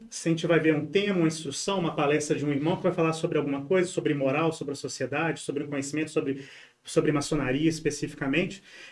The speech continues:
e ali a gente tá refletindo sobre o que que a gente fez na semana, o que que a gente vai fazer, quais são os nossos projetos, o que que a gente fez de bacana, de,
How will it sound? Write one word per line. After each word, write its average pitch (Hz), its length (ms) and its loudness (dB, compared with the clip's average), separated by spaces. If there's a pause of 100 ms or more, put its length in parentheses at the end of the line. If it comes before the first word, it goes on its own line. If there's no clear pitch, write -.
e 165 80 10
ali 180 120 12
a 196 40 6
gente 208 160 2
tá 220 80 6
refletindo 220 640 4
sobre 214 220 0
o 208 40 -4
que 226 60 4
que 226 80 2
a 220 60 4
gente - 120 -4
fez 190 140 4
na 190 80 2
semana, 196 540 0
o 196 100 -4
que 185 100 -4
que 180 100 0
a - 20 4
gente 160 80 2
vai 170 100 4
fazer, 165 540 2
quais 170 160 2
são 165 140 -2
os 147 60 -4
nossos 156 200 -2
projetos, 151 480 2
o - 40 -20
que 180 80 0
que 170 100 -4
a - 20 0
gente 160 100 -8
fez 151 160 2
de 143 60 -4
bacana, 143 420 0
de, 131 260 -4